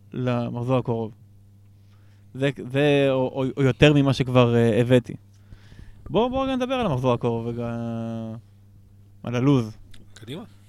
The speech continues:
Speaker 1: יש לנו את אברטון, יש לנו את לידס,
Speaker 2: אוקיי.
Speaker 1: ליברפול וספרס, עם משחקים נוחים. ספרס, יש לי את קיין.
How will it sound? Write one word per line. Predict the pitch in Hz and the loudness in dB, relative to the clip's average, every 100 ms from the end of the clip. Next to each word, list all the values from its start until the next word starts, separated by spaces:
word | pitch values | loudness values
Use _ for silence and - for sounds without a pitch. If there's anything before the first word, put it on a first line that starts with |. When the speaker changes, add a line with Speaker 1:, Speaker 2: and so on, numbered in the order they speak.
| - | -14
Speaker 1:
יש | - | -6
לנו | 185 | -2
את | 151 | 0
אברטון, | 160 147 139 139 131 131 131 - - - | 2 2 2 2 0 -2 -8 -20 -20 -14
יש | 156 | -4
לנו | 147 | 0
את | 139 | 0
לידס, | 127 160 170 - - - - - - - - - - - - - - - - - - - | 0 -4 -4 -16 -20 -20 -20 -20 -20 -20 -20 -20 -20 -20 -20 -20 -20 -20 -20 -20 -20 -12
Speaker 2:
אוקיי. | 120 123 | -8 -2
Speaker 1:
ליברפול | 151 160 151 175 185 202 - - - - - - - - - - - - - - - - | 0 0 0 0 0 -2 -8 -20 -20 -20 -20 -20 -20 -20 -20 -20 -20 -20 -20 -20 -20 -20
וספרס, | - 185 - - 226 - - - - - - | -18 -18 -18 -16 -16 -18 -20 -20 -20 -20 -14
עם | 131 | -14
משחקים | - 127 143 | -12 -10 -8
נוחים. | 127 127 107 - - - - - - - - - - - - - - - - - - - - - _ - - - - - - - - | -8 -8 -12 -14 -20 -20 -20 -20 -20 -20 -20 -20 -20 -20 -20 -20 -20 -20 -20 -20 -20 -20 -20 -20 _ -20 -20 -20 -20 -20 -20 -20 -20
ספרס, | - 160 180 190 | -8 0 2 0
יש | 160 - | -2 -4
לי | |
את | 139 | -6
קיין. | - 135 113 | -2 -2 -2